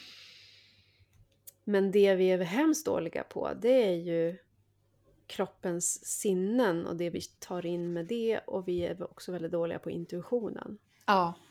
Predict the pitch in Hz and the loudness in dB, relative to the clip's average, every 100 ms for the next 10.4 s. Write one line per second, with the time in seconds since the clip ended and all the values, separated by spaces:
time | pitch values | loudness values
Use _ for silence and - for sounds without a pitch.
0 | _ _ _ _ _ _ _ 196 208 208 | _ _ _ _ _ _ _ -2 4 4
1 | 196 202 190 - 185 180 180 180 175 - | 4 2 2 2 2 2 2 2 0 -4
2 | - _ - - - 190 196 226 - 233 | -14 _ -20 -20 -4 0 2 0 2 2
3 | 196 - - 214 - - 226 185 - 175 | 2 -2 -4 -4 -4 2 4 4 0 -2
4 | 196 190 175 190 185 180 185 - 185 180 | 0 0 0 0 0 0 -4 0 0 2
5 | 180 196 185 214 247 180 170 175 170 170 | 0 -2 0 4 4 2 -2 -4 -4 -6
6 | - 277 196 - - - - 214 254 285 | -2 0 0 -2 -8 -8 0 4 4 2
7 | - 208 214 214 208 180 311 262 165 175 | -4 -4 2 4 4 4 2 2 0 0
8 | - 180 175 175 175 180 - - _ - | 0 2 2 2 0 -2 -6 -16 _ 0
9 | 208 180 190 220 - 196 185 196 - 240 | 2 2 -2 -2 4 6 4 0 0 2
10 | 202 180 - - | 2 -2 -4 -6